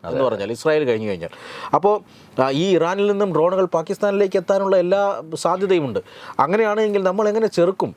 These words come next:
Speaker 1: എന്നൊക്കെയുള്ള ആലോചനകൾ
Speaker 2: വലിയ
Speaker 1: നട-,
Speaker 2: ആശങ്കകളുണ്ട്.
Speaker 1: വലിയ ആശങ്കകളുണ്ട്. അപ്പോഴൊന്നും സൈന്യം ഔദ്യോഗികമായി മിണ്ടിയിട്ടില്ല.
Speaker 2: ഉം.
Speaker 1: സൈന്യവും, ആ, നോക്കുന്നു ഇതിനെ എങ്ങനെ ചെറുക്കാമെന്ന് നമ്മൾ, ഏ, പരിശോധിക്കുന്നു എന്നൊക്കെ പറഞ്ഞിട്ടേ ഉള്ളൂ. പക്ഷേ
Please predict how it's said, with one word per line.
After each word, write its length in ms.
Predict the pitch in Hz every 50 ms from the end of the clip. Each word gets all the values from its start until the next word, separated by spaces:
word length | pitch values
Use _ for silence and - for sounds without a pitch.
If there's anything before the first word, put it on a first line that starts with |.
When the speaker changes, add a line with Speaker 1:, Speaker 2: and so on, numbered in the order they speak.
| _ -
Speaker 1:
എന്നൊക്കെയുള്ള 680 | 127 156 180 175 - 220 214 214 220 226 226 202 - 139
ആലോചനകൾ 540 | 139 147 165 190 208 214 214 220 214 220 -
Speaker 2:
വലിയ 160 | 110 117 120
Speaker 1:
നട-, 80 | 117
Speaker 2:
ആശങ്കകളുണ്ട്. 600 | 117 123 120 - 147 151 147 143 139 120 98 92
Speaker 1:
വലിയ 200 | 156 185 233 247
ആശങ്കകളുണ്ട്. 640 | 240 226 233 - - 262 247 240 226 214 180 160 143
അപ്പോഴൊന്നും 440 | 139 - - 220 214 214 220 240 226
സൈന്യം 540 | - - 160 160 180 208 233 247 240 226 196
ഔദ്യോഗികമായി 720 | 190 190 190 226 226 226 220 214 202 208 208 208 208 214
മിണ്ടിയിട്ടില്ല. 540 | 196 202 196 196 214 202 160 156 123 104 87
Speaker 2:
ഉം. 80 | -
Speaker 1:
സൈന്യവും, 480 | 143 131 120 123 131 151 170 180 190 185
ആ, 100 | 180 175
നോക്കുന്നു 480 | 170 180 185 180 - 185 156 147 147 -
ഇതിനെ 220 | 151 147 147 151
എങ്ങനെ 220 | 151 151 156 156 156
ചെറുക്കാമെന്ന് 540 | 143 156 147 143 - 156 147 139 139 139
നമ്മൾ, 280 | 139 135 127 131 135 143
ഏ, 400 | 123 110 143 135 135 131 131 123 117 -
പരിശോധിക്കുന്നു 580 | 131 123 117 156 151 135 123 123 127 113 135 - - - - - - -
എന്നൊക്കെ 380 | - 196 202 240 226 - 240 214 185
പറഞ്ഞിട്ടേ 360 | 202 190 190 190 180 170 175
ഉള്ളൂ. 180 | 147 120 107 - -
പക്ഷേ 320 | 143 - - 208 214 226